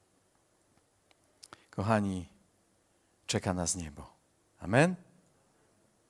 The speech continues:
To będzie miejsce wielkiej radości. I obyśmy zdążali do tego miejsca z radością w naszych sercach,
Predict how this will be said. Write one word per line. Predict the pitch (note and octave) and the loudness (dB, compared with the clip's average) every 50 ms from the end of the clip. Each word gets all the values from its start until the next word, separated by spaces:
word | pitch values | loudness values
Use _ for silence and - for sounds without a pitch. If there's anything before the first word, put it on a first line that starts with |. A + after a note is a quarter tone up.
| _ _ _ - - - | _ _ _ -20 -12 -4
To | - G#2 | -2 0
będzie | F2 G2+ F#2+ F2+ F2+ F2+ F#2 F2 E2+ - - - - - - - - _ - | 2 2 0 0 0 0 0 -2 -2 -4 -8 -16 -20 -20 -20 -20 -20 _ -6
miejsce | - F#2+ G2+ G2+ F#2+ - - - - - E2+ E2+ - - - - - - - _ - | -2 2 2 4 6 8 6 6 6 2 -2 -4 -8 -16 -20 -20 -20 -20 -20 _ -12
wielkiej | F#2+ F2 G2+ G#2 G2 - - G#2 | -4 -2 -2 -2 -2 0 0 0
radości. | G2+ G2+ G2 F#2 F#2+ E2+ D2+ - - - - - - - _ _ _ _ _ _ _ _ _ _ _ _ _ _ - - - - _ _ _ _ _ _ _ _ _ _ - | 2 0 0 -2 -4 -8 -8 -6 -6 -6 -6 -8 -10 -14 _ _ _ _ _ _ _ _ _ _ _ _ _ _ -20 -20 -20 -20 _ _ _ _ _ _ _ _ _ _ -6
I | - | -4
obyśmy | A2 A2 G#2 A2+ G#2+ - A#2+ A2+ A2 G#2+ G#2+ G#2+ G#2+ - _ _ _ _ _ _ _ _ _ _ | -4 -2 0 0 0 0 0 0 0 0 0 -2 -6 -12 _ _ _ _ _ _ _ _ _ _
zdążali | - F2+ F2+ F#2 A#2 A#2 A2+ G#2 - A#2 G#2+ F#2+ D#2+ E2+ E2+ | 0 0 2 4 4 4 6 4 4 4 2 2 -2 -4 -6
do | - F2 | -6 -8
tego | - - F#2 F#2+ F#2 | -8 -8 -8 -8 -8
miejsca | F2+ F2+ F2 D#2+ D#2+ - - - - - - _ _ _ _ _ _ _ _ _ _ _ _ _ _ _ _ _ _ _ _ _ _ _ _ _ _ | -6 -6 -6 -2 -2 -2 -2 -2 -4 -8 -16 _ _ _ _ _ _ _ _ _ _ _ _ _ _ _ _ _ _ _ _ _ _ _ _ _ _
z | - - A2+ | 0 4 4
radością | B2 B2 B2 A2 C3+ B2 - - - - - E2 D2+ D#2+ - _ _ - - - _ | 6 6 8 8 8 8 8 4 2 0 -2 -4 -10 -16 -20 _ _ -20 -20 -20 _
w | - A#2 | -6 -4
naszych | A2+ G2+ - - A#2+ - | 0 2 2 4 4 4
sercach, | - - A#2 G2 F#2+ - - - - | 4 4 2 -2 -4 -6 -6 -6 -10